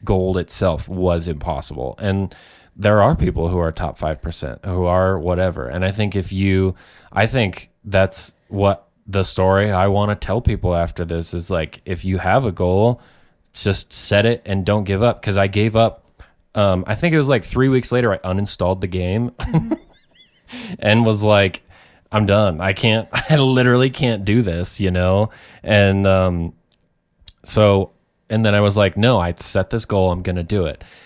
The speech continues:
Speaker 1: And then I un-, uninstalled the game again months and <laughs> months later 'cause I was still working on it. And I came, came home from work, kept grinding, kept practicing, kept whatever. And then it just, I would, like, I made it up to, um,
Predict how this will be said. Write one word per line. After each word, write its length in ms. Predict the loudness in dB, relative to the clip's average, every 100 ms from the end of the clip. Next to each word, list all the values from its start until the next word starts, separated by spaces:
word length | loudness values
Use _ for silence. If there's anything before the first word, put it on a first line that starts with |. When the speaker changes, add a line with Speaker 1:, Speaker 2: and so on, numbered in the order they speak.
| _
Speaker 1:
And 200 | -2 2
then 100 | 2
I 160 | 2 2
un-, 100 | 0 -2
uninstalled 460 | 0 0 0 0
the 80 | 0
game 220 | 0 -2
again 500 | -2 -2 -2 0 -2 -4
months 280 | -6 -6
and 80 | -4
<laughs> 80 | -2
months 240 | -2 -2
later 420 | 0 0 2 -2 -2
'cause 260 | -8 -4 -4 0
I 140 | -2 2
was 180 | 0 0
still 680 | -6 -6 -4 0 0 0 0
working 440 | 2 0 0 -2
on 180 | 0 2
it. 180 | 0 -2 -8 -12 -16 -12
And 160 | -2 -2
I 60 |
came, 300 | 2 2 2 0
came 200 | 0 2
home 180 | 4 2
from 180 | 0 2
work, 400 | 4 4 0 _
kept 240 | -2 -2
grinding, 420 | 0 0 2 0 -2
kept 200 | -2 2
practicing, 560 | 2 2 0 -4 -4
kept 180 | -2 -2
whatever. 440 | 0 2 2 2 0
And 320 | -2 -4 -2
then 240 | -2 -4 -8 -20 -20 -20 _ _
it 140 | -2 0
just, 340 | 2 0 -4 -2
I 120 | 2
would, 200 | 2 4
like, 340 | 2 2 -4 -6
I 80 | -2
made 220 | 2 2
it 120 | 2
up 180 | 0 -2
to, 380 | -2 0 2 0
um, 540 | -2 -2 -2 -4 -10